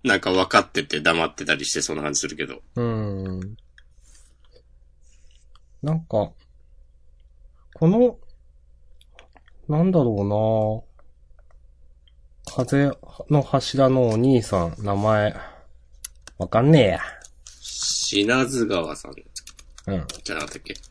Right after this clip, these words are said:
Speaker 1: なんならこの人が一番怒るでしょ。その鬼食ってるとか。
Speaker 2: ああ、そっか。
Speaker 1: そうそうそう。
Speaker 2: うん。
Speaker 1: あの、禰豆子もさ、問答無用で殺そうとして。
Speaker 2: そっかそっか。
Speaker 1: うん。確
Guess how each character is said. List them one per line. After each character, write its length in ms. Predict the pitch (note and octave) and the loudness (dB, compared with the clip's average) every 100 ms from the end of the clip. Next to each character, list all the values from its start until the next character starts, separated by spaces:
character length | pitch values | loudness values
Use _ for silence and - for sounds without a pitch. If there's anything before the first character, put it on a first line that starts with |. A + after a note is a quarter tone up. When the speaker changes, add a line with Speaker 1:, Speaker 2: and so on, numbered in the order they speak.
| - | 4
Speaker 1:
な 140 | G3 | 6
ん 80 | C4+ | 8
な 80 | C#4 | 8
ら 80 | F3+ | 8
こ 140 | G3 | 10
の 120 | B3+ | 10
人 120 | D4 | 10
が 80 | C#3 | 8
一 200 | G#2 - | 6 4
番 240 | G#2+ G#2 A2 | 2 2 0
怒 200 | - G2 | -2 -4
る 60 | |
で 40 | C#2 | -2
し 100 | - | -6
ょ。 40 | - - - | -8 -18 -14
そ 160 | - | -10
の 80 | D2 C#2+ | -10 -8
鬼 180 | E2+ E2 | -6 -6
食 160 | D#2 - | -6 -10
っ 20 | |
て 160 | - C2+ | -10 -12
る 60 | |
と 80 | - | -12
か。 180 | - - - - | -16 -18 -20 -4
Speaker 2:
あ 280 | B2 C#3 B2+ | 4 8 8
あ、 40 | |
そ 140 | B2 C#3+ | 6 2
っ 80 | - | 2
か。 280 | G#2 - - - | 0 0 -6 -14
Speaker 1:
そ 240 | - G#2 | -8 -6
う 40 | E2 | -4
そ 120 | D#2+ | -6
う 40 | |
そ 120 | - | -6
う。 80 | F#2+ | -6
Speaker 2:
う 60 | A2 | -4
ん。 160 | A2 A2 | 0 4
Speaker 1:
あ 20 | |
の、 60 | |
禰 200 | A2+ C#3 | 8 10
豆 120 | C#3 A#2+ | 10 6
子 120 | G#2 | 2
も 120 | F2 | 0
さ、 240 | - D2 D#2+ | 0 -2 0
問 220 | F#2 F#2 | 0 2
答 180 | F#2+ F2+ | 2 2
無 80 | |
用 200 | F2+ F2 | 0 0
で 240 | E2+ E2+ - - - - - | -2 -4 -6 -14 -20 -20 -8
殺 220 | G2 F2 | -6 -2
そ 100 | - | -2
う 20 | D#2+ | -2
と 160 | G#2 | -4
し 80 | E2 | -4
て。 100 | - | -6
Speaker 2:
そ 60 | C#2 | -8
っ 40 | |
か 40 | - | -10
そ 100 | - | -10
っ 20 | |
か。 40 | C#2 | -10
Speaker 1:
う 20 | |
ん。 60 | - - - - - - - - - - - - - - | -12 -16 -18 -18 -16 -18 -18 -18 -18 -18 -16 -16 -16 -16
確 160 | - | -6